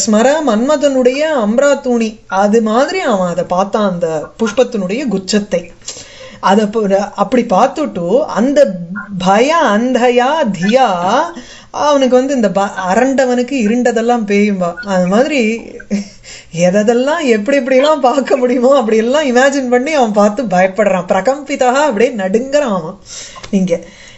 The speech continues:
எப்படி இருக்கக்கூடிய அந்த புஷ்பகுச்சம், அது எப்படி இருக்கு? யுவத்வயி சித்த நிமஜ்ஜன ஊச்சித பிரசூன சூன்யேதர கர்ப்ப கஹ்வரம். ஏராளமான புஷ்பங்கள் இருக்கு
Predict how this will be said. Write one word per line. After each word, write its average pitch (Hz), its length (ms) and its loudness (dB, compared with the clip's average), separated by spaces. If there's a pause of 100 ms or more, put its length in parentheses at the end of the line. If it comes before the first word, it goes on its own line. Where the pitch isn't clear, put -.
(100)
எப்படி 247 460 4
இருக்கக்கூடிய 262 480 0
அந்த 254 240 0
புஷ்பகுச்சம், 202 800 -2 (400)
அது 196 180 2
எப்படி 214 220 2
இருக்கு? 240 260 0 (160)
யுவத்வயி 233 960 0
சித்த 285 580 0
நிமஜ்ஜன 233 560 0 (120)
ஊச்சித 240 560 0 (100)
பிரசூன 269 640 0
சூன்யேதர 269 960 2
கர்ப்ப 202 440 -2
கஹ்வரம். 180 560 -6 (640)
ஏராளமான 294 840 2
புஷ்பங்கள் 247 460 0
இருக்கு 175 280 -8